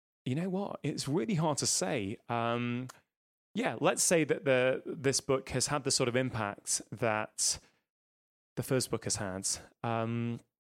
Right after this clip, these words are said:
I may well have written another book because I very much enjoy the process of trying to help a lot of people.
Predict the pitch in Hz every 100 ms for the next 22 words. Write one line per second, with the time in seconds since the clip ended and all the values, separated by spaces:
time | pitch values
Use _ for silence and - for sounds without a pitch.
0 | _ _ _ - 113 120 120 113 - 131
1 | 110 113 110 131 - - - - 113 120
2 | 107 107 - - 113 107 107 104 101 131
3 | 127 123 123 113 104 - 120 110 110 139
4 | - - _ _ - 110 113 - - 120
5 | 120 - 107 95 - - - 113 110 -
6 | - - - _ _ _ _ _ - -
7 | 151 151 156 - 135 123 - 127 120 117
8 | 113 113 - 107 - 98 90